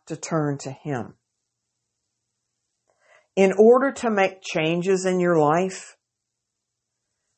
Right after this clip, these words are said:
you have to make some changes in your life, guys. You have to do your part. It's very simple.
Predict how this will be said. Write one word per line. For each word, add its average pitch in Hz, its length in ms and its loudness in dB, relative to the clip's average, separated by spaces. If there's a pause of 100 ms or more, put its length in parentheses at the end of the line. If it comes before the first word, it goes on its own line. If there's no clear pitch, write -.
(200)
you 170 100 -4
have 196 360 -2
to 202 100 -8
make 196 340 -2
some 185 220 -6
changes 208 640 0
in 190 160 -2
your 185 160 -4
life, 180 760 -4
guys. 165 640 -2 (1300)
You 190 140 0
have 196 360 -4
to 196 100 -8
do 175 120 -2
your 170 220 -4
part. - 360 -8 (960)
It's 180 180 -6
very 180 340 2
simple. 170 520 -6